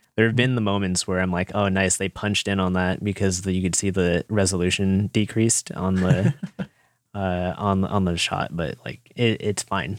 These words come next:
Speaker 1: Like, what they're
Speaker 2: Mm.
Speaker 1: doing is actually, is pretty well done
Speaker 2: Mm.
Speaker 1: in that. But yeah, um, I guess once, once again, we will come back to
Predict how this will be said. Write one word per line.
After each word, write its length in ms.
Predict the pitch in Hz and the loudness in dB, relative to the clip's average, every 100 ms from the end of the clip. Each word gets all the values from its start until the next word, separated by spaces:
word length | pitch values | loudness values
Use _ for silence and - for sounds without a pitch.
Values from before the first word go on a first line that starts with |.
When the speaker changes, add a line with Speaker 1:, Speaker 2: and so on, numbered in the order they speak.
| - | -2
Speaker 1:
Like, 200 | 95 - | -2 4
what 220 | 120 123 | 2 4
they're 140 | 131 | 2
Speaker 2:
Mm. 20 | 113 | 2
Speaker 1:
doing 320 | 113 107 95 | 2 0 0
is 180 | 90 92 | -4 -4
actually, 600 | 90 - 90 85 87 120 131 | -6 -6 -6 -6 -6 -10 -12
is 240 | - 87 87 - - - | -8 -8 -8 -12 -18 -12
pretty 180 | 92 87 | -6 -4
well 180 | 80 | -4
done 300 | 78 76 95 117 _ _ _ 135 | -6 -8 -10 -10 _ _ _ 2
Speaker 2:
Mm. 140 | 113 | 2
Speaker 1:
in 80 | 90 | 2
that. 160 | 85 - _ _ _ _ _ _ _ _ _ _ | -6 -14 _ _ _ _ _ _ _ _ _ _
But 260 | 110 107 104 | 2 2 4
yeah, 180 | 131 104 _ _ _ _ _ - | 2 0 _ _ _ _ _ -2
um, 840 | 104 104 101 101 101 101 101 101 - _ _ _ _ _ _ - | 2 2 2 2 0 0 -2 -6 -10 _ _ _ _ _ _ 0
I 140 | 113 | 2
guess 460 | 113 117 - - - _ _ - | 2 2 0 -4 -10 _ _ -20
once, 640 | - 113 117 - - - _ _ _ - | -8 -4 -2 -2 -4 -4 _ _ _ -4
once 200 | 113 123 | -2 0
again, 480 | 110 113 113 110 | 2 2 0 -2
we 140 | 113 113 | 2 4
will 120 | 107 | 2
come 220 | - 113 | 2 2
back 260 | 101 101 - | 4 2 0
to 440 | - 107 101 98 | -2 0 0 0